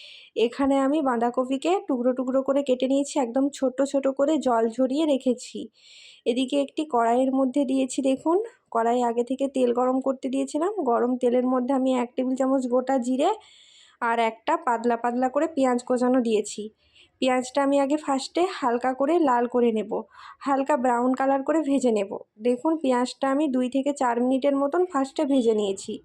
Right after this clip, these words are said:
পেঁয়াজের মধ্যে আমি দিয়েছি এক টেবিল চামচ লঙ্কা গুঁড়ো, পরিমাণ মতো লবণ, এক টেবিল চামচ হলুদ গুঁড়ো, এক টেবিল চামচ জিরে গুঁড়ো, এখানে আমি দিলাম চিকেন মশলা এক টেবিল চামচ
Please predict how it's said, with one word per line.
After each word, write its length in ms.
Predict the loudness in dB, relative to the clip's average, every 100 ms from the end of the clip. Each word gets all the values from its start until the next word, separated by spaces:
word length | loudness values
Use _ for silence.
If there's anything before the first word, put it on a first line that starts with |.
| _ _ _ -20 _ _ _
পেঁয়াজের 340 | 0 2 2 4
মধ্যে 280 | 2 2 0
আমি 200 | 2 2
দিয়েছি 380 | 2 0 0 -2 0
এক 140 | -4 -4
টেবিল 220 | -2 0 2
চামচ 320 | 2 2 0 0
লঙ্কা 360 | 0 0 0 0
গুঁড়ো, 240 | 2 2 0 -8 -20 -20 -10 -2
পরিমাণ 340 | 0 2 2
মতো 260 | 2 2 0 2 2
লবণ, 360 | 0 0 0 -2 -8 _ _ _ -8
এক 140 | -6 -4 -2
টেবিল 240 | 0 0
চামচ 340 | 0 2 0 0
হলুদ 240 | 0 2 0
গুঁড়ো, 240 | 0 2 2 -2 _ -20 _ _ _ _ -4
এক 180 | -4 -2
টেবিল 240 | -2 0 0
চামচ 420 | 0 2 2 0 -4 -12 -8
জিরে 280 | -2 2 2
গুঁড়ো, 280 | 2 2 2 0 -4 _ _ _ _ _ _ -20 _
এখানে 340 | -8 -4 0 2
আমি 160 | 2 2
দিলাম 280 | 2 2 0 0
চিকেন 300 | -2 0 2
মশলা 440 | 2 0 0 0 2 0
এক 80 | 0
টেবিল 240 | -2 0
চামচ 380 | 0 0 2 0